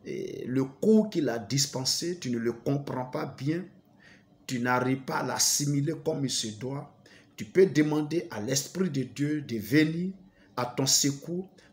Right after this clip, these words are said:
pour qu'il t'enseigne, qu'il ouvre ton intelligence, qu'il ouvre véritablement ton cœur afin que tu puisses comprendre l'enseignement ou le cours qui t'a été dispensé.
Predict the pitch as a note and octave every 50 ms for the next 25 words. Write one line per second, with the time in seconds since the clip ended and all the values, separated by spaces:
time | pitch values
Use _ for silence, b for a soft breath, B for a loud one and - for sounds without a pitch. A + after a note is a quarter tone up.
0 | B B C#3 C#3 C#3 - B3 B3+ A#3+ A#3 - D#3 B2+ C3 - - - - D3+ C3
1 | A2+ G#2+ G2+ G2+ - - _ _ B B B B B D3 C#3+ C#3+ C#3+ - - A#3
2 | B3+ A#3+ G3+ - - C#3+ B2+ B2 B2 B2 B2 - C3 B2+ B2 B2 - C#3 D#3+ E3+
3 | F3+ - - - B B B B B B D3+ D3 C#3+ - - - B3 B3+ B3 A#3
4 | A3 D3 A#2 B2+ C#3 C#3 C#3 - D3+ C#3+ D3 D3+ D#3+ D#3 B2+ G2+ - - _ B
5 | B B B B B - C3+ A#2+ A#2+ - - - F3 F3+ F3+ F3+ G3 - B B
6 | B B B - C#3 C#3 C#3 - F3+ F#3 F#3 - F3 F3 - C#3+ C#3 C#3+ A3 A3+
7 | G#3+ - - - - D#3+ D#3+ D3+ D3+ D3+ - - - - F3+ D#3+ C3 A#2+ A2+ G#2
8 | G#2 - - - - _ _ _ b b b b b - A2 A2+ B2+ C#3 C3+ -
9 | - - C#3 C3 C3 C3 C3 C3+ D3 D3 - - G#3 G3+ D#3+ D#3 D3 C#3+ C#3+ -
10 | - F3 G#3 G#3 G#3 G3+ G#3 G#3 - - F3+ - - A#2+ A#2 A#2 A#2 - D#3 D3
11 | - - A2 G#2+ - - - G2 G2+ - - - F#2+ G#2 G2+